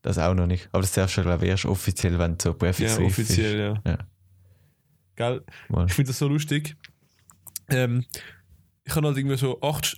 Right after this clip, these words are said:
Speaker 2: Fahrstunden gehabt, wo ich auf Bern bin, zu meiner, äh, Family. Und dann haben
Speaker 1: Mhm.
Speaker 2: sie mich halt alle so gefragt, so, ja, ob,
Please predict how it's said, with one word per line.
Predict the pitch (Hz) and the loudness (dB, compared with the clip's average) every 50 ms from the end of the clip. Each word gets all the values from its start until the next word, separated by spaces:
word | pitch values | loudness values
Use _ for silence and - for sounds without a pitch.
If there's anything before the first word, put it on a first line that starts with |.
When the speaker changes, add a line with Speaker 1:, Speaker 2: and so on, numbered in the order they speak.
| - | -6
Speaker 2:
Fahrstunden | - - 143 147 147 151 165 165 160 156 | -2 -2 0 0 0 -2 -2 -2 -2 -2
gehabt, | 156 - 151 147 165 175 151 | 0 0 0 0 0 -2 -2
wo | 143 139 | -2 -2
ich | 143 143 143 - - - - _ _ _ _ _ _ _ - | -2 -2 -2 -4 -6 -8 -10 _ _ _ _ _ _ _ -12
auf | - - - | -10 -8 -4
Bern | - 131 143 151 160 151 | -2 0 0 0 -2 -2
bin, | 165 165 165 180 185 | -2 -2 -2 -2 -4
zu | - - | -2 0
meiner, | 127 123 123 120 117 117 117 113 120 120 - _ _ _ _ _ _ _ _ _ _ | 0 2 2 2 2 2 0 0 0 -2 -4 _ _ _ _ _ _ _ _ _ _
äh, | - 120 120 117 117 | -4 -2 -2 -2 0
Family. | - 139 139 143 139 143 165 180 - _ _ _ - - - - - - - - - - | 0 0 0 0 0 0 0 -2 -6 _ _ _ -20 -20 -20 -20 -20 -20 -20 -6 0 2
Und | 95 92 | 4 4
dann | 101 | 4
haben | 104 | 4
Speaker 1:
Mhm. | 127 | 2
Speaker 2:
sie | 156 | 2
mich | 151 151 | 0 0
halt | 156 143 143 | 0 0 0
alle | 147 151 147 | 0 0 0
so | 151 147 | -2 -2
gefragt, | - - 143 143 147 147 151 - | -2 -2 0 0 0 -2 -2 -4
so, | - 139 131 | -2 0 0
ja, | 127 | 0
ob, | 131 135 139 147 147 | 0 0 0 0 -2